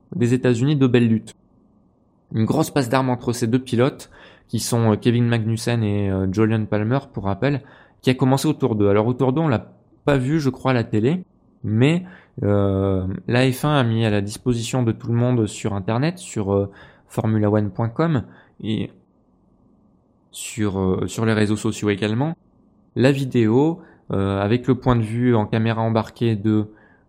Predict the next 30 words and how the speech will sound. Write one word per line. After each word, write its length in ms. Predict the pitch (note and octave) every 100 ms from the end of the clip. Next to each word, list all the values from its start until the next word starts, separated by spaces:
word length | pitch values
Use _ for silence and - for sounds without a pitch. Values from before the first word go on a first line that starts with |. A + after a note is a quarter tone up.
| -
de 460 | - G2 G2+ G2+ G2+
Sergio 400 | F#2+ A2 G#2 A2
Pérez, 500 | - G#2 B2+ D#3+ A2 - _ _ _ _ _ _ _ _ _ _ _ -
de 160 | G#2 C3
cette 300 | D3 B2 -
lutte, 340 | C3+ F3 -
euh, 300 | A2+ G#2 G#2
qui 160 | G2+ A2+
était 160 | F#2+ G#2+
juste 160 | C#3
devant 220 | C#3 B2+
les 180 | B2 A2+
yeux 80 | A#2+
du 100 | A2
Mexicain 500 | G#2+ G2+ G2 F#2 C3
entre 260 | C#3+ - A2+
Magnussen 440 | A2+ A#2 A2+ C3+
et 80 | B2+
Palmer 340 | B2 A2+ B2+ B2
au 80 |
tour 260 | B2 A2+ G#2
deux. 160 | F2+ F2+ - - _
Donc 160 | G#2+ G2+
je 80 | G2
vais 120 | A#2
vous 160 | A2+ B2
la 100 | G#2
raconter, 600 | G#2 G#2+ G2 C3+ E3 - -
du 160 | F#2
coup. 280 | F2 D#3+ F3+